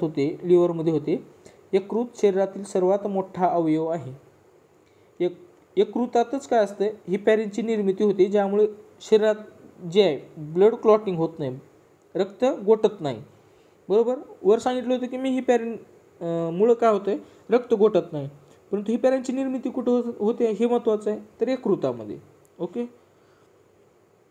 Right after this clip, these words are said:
नैसर्गिक प्रसूतीसाठी लागणारे संप्रेरक कोणते? तर मित्रांनो oxytocin हे pituitary ग्रंथीमध्ये निर्माण होत असतं आणि हिची जी असते प्रेग्नन्सीच्या वेळेस जे असते प्रस-, अं,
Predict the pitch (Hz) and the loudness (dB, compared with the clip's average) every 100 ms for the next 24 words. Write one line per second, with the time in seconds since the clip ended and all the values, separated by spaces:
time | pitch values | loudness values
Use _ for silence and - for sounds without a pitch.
0 | _ 170 202 226 220 214 - - 220 - | _ -6 -6 -2 -4 -4 -6 -4 -4 -6
1 | 202 202 190 190 190 175 180 170 160 170 | -6 -4 -2 -2 0 0 0 0 -2 -2
2 | 180 170 156 156 156 156 147 143 123 - | -6 0 0 0 -2 -4 -2 -4 -4 -8
3 | _ _ _ 165 180 196 202 - 190 - | _ _ _ -6 -4 -4 -6 -6 -6 -6
4 | 185 175 175 185 175 175 170 170 160 165 | -4 -4 -4 -6 -6 -6 -6 -2 0 2
5 | 175 175 175 165 170 185 202 185 156 147 | 2 0 -4 -2 0 2 2 2 -4 -6
6 | 139 127 - 202 - - _ - _ 160 | -8 -6 -6 -8 -10 -20 _ -20 _ -10
7 | 170 175 180 196 185 185 175 180 190 190 | -6 -6 -6 -6 -2 0 0 -4 -4 -2
8 | 190 - - 190 175 175 170 170 175 165 | -4 -8 0 0 2 -4 -6 -4 -2 0
9 | 160 156 - - 160 165 170 151 143 - | -2 -6 -12 -8 -2 -2 -2 -4 -4 -12
10 | _ _ 170 170 - - 156 147 143 | _ _ -6 -6 -12 -8 -6 -4 -4